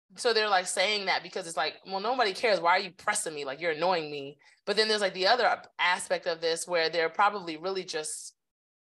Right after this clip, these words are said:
like, projecting, like, they're mad that nobody notices. And then you, you know, so then they kind of like, "All right, I'll just be lazy. I'll just get over this."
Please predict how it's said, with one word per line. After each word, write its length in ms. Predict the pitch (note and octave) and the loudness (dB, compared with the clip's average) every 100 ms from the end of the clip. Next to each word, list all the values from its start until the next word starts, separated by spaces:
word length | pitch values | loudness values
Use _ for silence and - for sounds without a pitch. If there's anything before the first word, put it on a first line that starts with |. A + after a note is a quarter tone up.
| _ _ _ - | _ _ _ -2
like, 340 | E3+ D3 - _ _ _ | 0 0 -6 _ _ _
projecting, 680 | - G#3 G3 G#3+ G#3+ E3+ D3 | -8 -4 2 0 0 -4 -2
like, 180 | D#3 D#3 | 0 2
they're 140 | F#3+ | 2
mad 460 | F#3 F#3 G#3+ B3+ A#3 | 2 2 4 6 6
that 160 | G3 F3 | 4 4
nobody 500 | F#3+ G3+ F3+ F3+ E3 | 4 4 4 4 0
notices. 760 | E3+ F3+ E3+ - D3+ C#3+ D3 | 0 0 -2 -6 -6 -6 -8
And 220 | - F3+ F3+ | -4 -4 -2
then 200 | F3 E3+ | -4 -4
you, 240 | G3 G3+ | -8 -6
you 120 | G#3 A3+ | -2 2
know, 160 | D#3+ | 2
so 200 | D#3 F#3+ | 2 2
then 140 | F3+ F3+ | 4 2
they 100 | F3 | 2
kind 200 | G3+ F#3 | 2 2
of 60 | |
like, 140 | F3+ E3+ | 2 4
"All 160 | A#3 | 6
right, 120 | G3 F3 | 6 6
I'll 140 | E3 | 4
just 140 | F#3+ E3+ | 2 -4
be 100 | F3+ | -4
lazy. 300 | E3 D#3+ D#3+ | -4 -4 -6
I'll 100 | D#3+ | -6
just 140 | D#3+ | -6
get 120 | E3+ | -2
over 180 | D#3+ E3 | -2 0
this." 260 | D#3 D3 | -2 -2